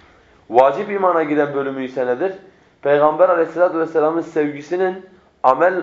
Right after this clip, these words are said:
amele dökülmesidir. Yani özellikle, e, haram ve helal, helallerde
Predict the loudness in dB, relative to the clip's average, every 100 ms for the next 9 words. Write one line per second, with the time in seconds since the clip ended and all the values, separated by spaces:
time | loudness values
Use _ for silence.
0 | -2 -2 2 0 0 -2 -4 -6 -6 -8
1 | -12 -12 -16 _ _ _ 2 2 2 -2
2 | 0 0 0 2 2 2 0 0 0 0
3 | 0 2 0 0 0 2 0 -2 -14 _
4 | _ _ _ _ _ _ 0 2 2 0
5 | 0 2 2